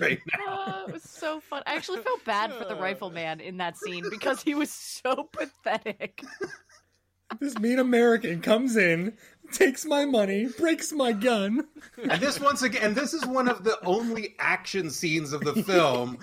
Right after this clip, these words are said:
Speaker 1: So this is our, like, big bad in this moment, is this, like, weak-willed sniper who's like, "No, come on, don't, don't
Speaker 2: I'll
Speaker 1: take
Speaker 2: be your
Speaker 1: all, can,
Speaker 2: friend.
Speaker 1: yeah, <laughs> yes.
Speaker 3: Yeah.
Speaker 1: Can, can we split it? Can we split the money?"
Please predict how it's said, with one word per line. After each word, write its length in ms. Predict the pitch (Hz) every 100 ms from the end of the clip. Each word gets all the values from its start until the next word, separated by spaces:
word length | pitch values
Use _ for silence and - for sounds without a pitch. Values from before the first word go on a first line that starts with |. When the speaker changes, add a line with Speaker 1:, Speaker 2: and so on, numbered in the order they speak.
| - -
Speaker 1:
So 140 | 185
this 220 | 170 214
is 180 | 254 196
our, 160 | 190 180
like, 440 | 165 151 113 113
big 340 | 160 170 160
bad 400 | 139 143 143 139
in 140 | 131 123
this 200 | 123 135
moment, 520 | 135 - 156 123 120
is 320 | 143 165 139
this, 200 | 180 139
like, 160 | 151 127
weak-willed 840 | 127 156 175 - 139 147 147 139
sniper 640 | - - 139 143 - 151 127
who's 160 | 143
like, 220 | 160 147 147 - 233
"No, 320 | 330 311 311
come 260 | - 339 339
on, 460 | 285 226 190 175 240
don't, 320 | 320 320 -
don't 120 | 320
Speaker 2:
I'll 60 | 302
Speaker 1:
take 180 | 269
Speaker 2:
be 40 | 392
your 80 | 311
Speaker 1:
all, 200 | 285 277
can, 100 | 277 320 302 285
Speaker 2:
friend. 240 | 294 226 240
Speaker 1:
yeah, 200 | 277 247 - - 233 - 160
<laughs> 140 | 147
yes. 280 | 180 196 - -
Speaker 3:
Yeah. 160 | 247 226
Speaker 1:
Can, 220 | 208 233
can 180 | 233 226
we 80 | 226
split 440 | 190 196 220 247
it? 260 | 311 302 -
Can 160 | 240
we 140 | 226 202
split 400 | 151 214 233 160
the 80 | 294
money?" 560 | 302 311 320 320 370